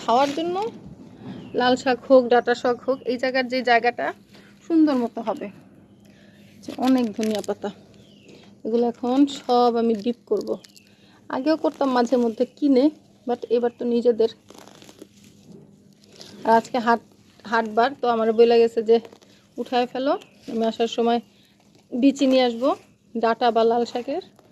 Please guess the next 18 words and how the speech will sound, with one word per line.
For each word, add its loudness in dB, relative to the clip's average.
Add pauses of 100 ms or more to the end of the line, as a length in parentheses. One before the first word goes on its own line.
(400)
লাগাই -4
দিব। -10 (1700)
এই -2
যে -12 (760)
তো -4
সুন্দর, 2 (360)
মাশাআল্লাহ। -10 (1300)
নিজের 6
হাতে -2
এইভাবে 2
ধনিয়া 4
পাতা -2
এর 2
আগে 2
কখনো -2
ছিঁড়ি -4
নাই। -6 (1400)
দেখেন, -4